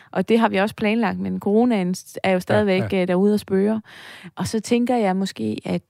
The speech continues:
Speaker 1: øh, at jeg godt kunne tænke mig at være lidt mere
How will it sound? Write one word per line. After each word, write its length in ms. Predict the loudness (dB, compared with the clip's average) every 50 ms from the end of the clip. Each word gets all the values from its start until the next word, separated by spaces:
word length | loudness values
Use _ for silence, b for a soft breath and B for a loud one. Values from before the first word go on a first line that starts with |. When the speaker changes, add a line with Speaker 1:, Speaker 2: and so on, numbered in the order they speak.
| _ -8 -6
Speaker 1:
øh, 240 | -6 -4 -6 -6 -8 -8 -10 -12 -12 -14 -20 B B B B B B -8
at 60 | -6
jeg 140 | -6 -4 -2
godt 180 | -2 -2 -2
kunne 120 | -2 -6 -4
tænke 260 | 0 0 0 0 -2 -4
mig 140 | -6 -6 -6 _ -2
at 260 | -2 -2 -2 -2 0
være 520 | 0 0 0 -2 -2 -4 -4 -4 -4 -4
lidt 340 | -4 -2 -2 -2 -2 _ -4
mere 540 | -2 0 0 0 0 -2 -2 -2 -4 -4